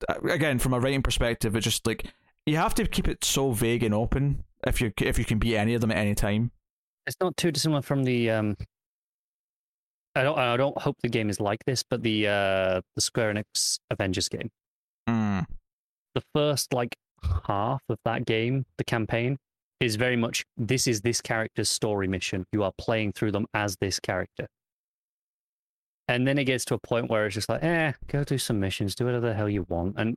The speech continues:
Speaker 2: the, the game drops off a cliff at that point.
Speaker 1: Yeah.
Speaker 2: But up until that moment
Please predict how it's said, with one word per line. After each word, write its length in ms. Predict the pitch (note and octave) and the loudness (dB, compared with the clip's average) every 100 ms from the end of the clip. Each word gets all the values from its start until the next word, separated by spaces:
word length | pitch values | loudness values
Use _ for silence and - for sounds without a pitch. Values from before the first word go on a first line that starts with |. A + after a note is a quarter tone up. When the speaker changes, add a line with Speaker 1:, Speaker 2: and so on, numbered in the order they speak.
| - | -2
Speaker 2:
the, 120 | C3 - | -4 -2
the 80 | C3+ | 0
game 180 | C3 A2+ | 0 2
drops 260 | G2+ - | 0 0
off 80 | G2 | -6
a 60 | - | -8
cliff 220 | - G#2 - | -6 -4 -2
at 60 | |
that 160 | G2+ G2 - | -4 -4 -8
point. 160 | A#2+ - _ - - | -10 -12 _ -20 -4
Speaker 1:
Yeah. 300 | G2+ F2 F#2+ | -2 0 0
Speaker 2:
But 100 | C3 - - | 0 -2 -2
up 200 | F3 - | -2 0
until 340 | F3+ D#3+ E3 C#3+ | 0 2 0 2
that 160 | C3+ | 0
moment 440 | A#2 G#2+ G#2 F#2 | 2 2 0 -2